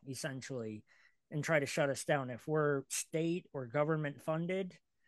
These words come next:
they'd have that ability. So the idea is to be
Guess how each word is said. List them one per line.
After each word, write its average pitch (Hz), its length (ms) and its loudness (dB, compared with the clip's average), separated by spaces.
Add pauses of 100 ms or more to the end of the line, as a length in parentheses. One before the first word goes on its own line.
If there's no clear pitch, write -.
(240)
they'd 156 180 4
have 143 280 4
that 139 180 4
ability. 120 480 0
So 139 180 -4
the 131 320 -4 (160)
idea 151 320 2
is 147 140 2
to 160 100 -4
be 139 320 0